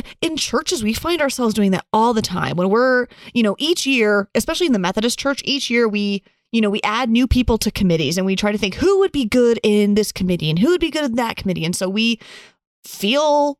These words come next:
you know, we put our little feelers out there for what gifts do these people have and where would those gifts be best suited for? And it's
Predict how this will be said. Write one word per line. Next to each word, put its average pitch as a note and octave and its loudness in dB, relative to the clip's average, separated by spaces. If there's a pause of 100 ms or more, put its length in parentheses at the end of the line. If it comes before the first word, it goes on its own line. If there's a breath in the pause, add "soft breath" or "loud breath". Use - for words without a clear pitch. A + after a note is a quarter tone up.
(120)
you G#3 0
know, G3+ 2
we A3+ 0
put A3 -2
our A#3+ 2
little C#4+ 0
feelers D#4+ 0
out G#3+ 0
there A3 0
for G3 0
what G#3+ -2
gifts - -4
do C4+ 0
these A#3 -2
people C4+ -4
have C#4 -2
and E3 -2
where E3+ 0
would A#3+ -2
those A#3 0
gifts - -4
be G#3+ -2 (340 loud breath)
best G#3 -2
suited F#4+ 2
for? D#3 0 (300 loud breath)
And A3+ 2 (180)
it's - -2